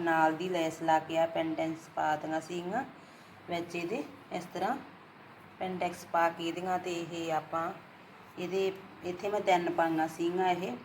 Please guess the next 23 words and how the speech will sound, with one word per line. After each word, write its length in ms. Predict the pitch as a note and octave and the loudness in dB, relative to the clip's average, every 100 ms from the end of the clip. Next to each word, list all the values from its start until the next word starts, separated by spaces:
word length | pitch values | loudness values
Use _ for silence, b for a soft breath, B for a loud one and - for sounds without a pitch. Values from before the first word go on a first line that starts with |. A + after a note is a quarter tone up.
| - - - - - | -16 -20 -20 -20 -6
ਇਹ 440 | F3+ F#3 F#3+ F3 D#3+ - - F3 E3 | 0 4 4 4 0 -2 -6 -4 0
ਦੋ 220 | F3+ F#3 | 2 4
ਪਾਈਆਂ 340 | F3+ F3+ F3 | 4 4 4
ਸੀ 120 | F3 F#3 | 0 -2
ਪਹਿਲਾਂ 340 | F3+ F#3 G3+ | -2 0 2
ਇਹ, 240 | G3 F#3 F3 | 2 0 -4
ਤੇ 120 | F3 | 0
ਮੁੜ 160 | F3 E3 | 0 0
ਕੇ 140 | F3 | -4
ਵਿਚਾਲੇ 420 | E3+ F3 D#3+ D#3+ | -6 0 0 0
ਇੱਕ 160 | D#3+ - | -2 -4
ਪਾਤੀ 320 | - E3 E3+ | 2 2 2
ਸੀ। 180 | E3+ F3+ | -2 -4
ਇਹ 60 | F3+ | -2
ਪੈਂਡੈਕਸ 520 | F3+ E3+ E3+ E3+ - | 0 0 0 -2 -4
ਦੇ 120 | F3 | -6
ਵਿੱਚ 300 | F3 E3 E3 | -2 -2 -2
ਹੀ 220 | F3+ F#3+ F#3 | -4 -2 0
ਇਸ 180 | F3+ F3+ | 0 -2
ਲੈਸ 360 | F#3+ E3 D#3+ - | -2 0 0 0
ਨੂੰ 180 | E3+ A#3 - - - | 0 -2 -6 -14 -2
ਦੇਤਾ 320 | E3+ E3+ D3 | 0 4 4
ਆਪਾਂ। 240 | C#3+ - | 4 0